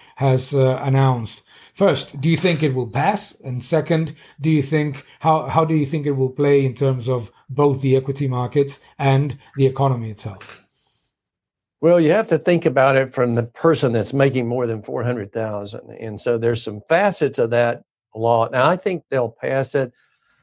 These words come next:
Speaker 2: Let's say they do forty and they end up at thirty-six percent on the long-term capital gain. That's still not very good. That's still bad compared to where we were. But I'll tell you, the implications are this. When you step up,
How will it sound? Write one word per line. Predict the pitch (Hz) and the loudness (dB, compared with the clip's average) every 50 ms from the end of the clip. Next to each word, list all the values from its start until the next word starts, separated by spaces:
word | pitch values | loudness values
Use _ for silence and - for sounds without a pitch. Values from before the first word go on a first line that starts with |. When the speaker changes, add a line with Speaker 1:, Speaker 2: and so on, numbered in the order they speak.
| _ _ | _ _
Speaker 2:
Let's | - 175 175 - | -2 -2 0 2
say | - 180 165 | 2 2 4
they | 143 131 131 135 127 | 4 2 2 0 0
do | 127 135 131 117 - - - _ _ _ | 0 0 0 0 -2 -8 -20 _ _ _
forty | - 139 139 143 135 131 131 131 | 0 2 2 4 4 4 2 2
and | 123 123 | 2 2
they | 120 123 123 | 2 2 2
end | 127 123 127 | 2 2 2
up | 123 120 117 - | 2 2 2 -2
at | - - | -4 -2
thirty-six | - 127 123 120 113 110 - - 135 131 123 - | 0 0 2 2 0 -2 0 -2 -2 -2 -2 -6
percent | - - 107 101 - - 113 107 104 104 | -10 -10 -10 -10 -6 -4 -2 -2 -2 -4
on | 104 104 104 107 | -4 -6 -6 -6
the | 107 107 | -6 -6
long-term | 107 110 110 110 110 107 113 104 110 110 | -4 -2 -2 -2 -2 -2 -6 -6 -6 -4
capital | - 110 110 104 107 | -2 -2 -2 -2 -2
gain. | 107 107 110 107 | -4 -4 -2 0
That's | 120 131 123 | -2 -2 -2
still | - - 165 170 165 | 0 0 2 4 4
not | 147 131 117 110 101 113 _ _ | 4 2 0 -2 -2 -6 _ _
very | 110 107 104 101 98 | -6 -4 -4 -4 -6
good. | 98 113 110 - - 101 - - - - - _ _ | -8 -8 -4 -4 -6 -6 -6 -14 -20 -20 -20 _ _
That's | 127 123 113 | -6 -6 -2
still | - 151 151 135 | 0 2 2 2
bad | 113 104 123 123 131 123 113 113 113 | 2 0 2 2 4 4 2 0 -2
compared | - 113 110 123 127 123 120 | -6 -10 -8 -6 -4 -4 -2
to | 113 | 0
where | 117 113 107 | 0 0 0
we | 110 107 | -2 -4
were. | 113 123 147 175 175 151 131 | -2 0 2 4 4 2 2
But | 117 120 113 120 - _ _ _ _ _ _ _ _ _ - | 0 -2 -4 -4 -8 _ _ _ _ _ _ _ _ _ 0
I'll | 143 147 | 0 0
tell | 143 - 226 214 | 2 2 2 4
you, | 180 156 139 | 4 4 4
the | 135 151 | 4 2
implications | 156 160 143 131 117 131 131 131 117 - 120 110 101 | 2 2 0 -2 0 2 2 2 2 -2 -4 -6 -6
are | 110 104 107 | -6 -6 -2
this. | 110 117 104 - - - - _ _ _ _ _ _ _ _ _ _ _ | -2 -2 -4 -4 -8 -14 -20 _ _ _ _ _ _ _ _ _ _ _
When | 135 135 127 131 135 | -4 -2 -2 0 0
you | 165 202 214 190 | 0 0 0 -2
step | - - - - 196 190 170 - - | -4 -8 -2 0 0 0 0 0 0
up, | 170 151 127 123 - | 0 2 2 -2 -4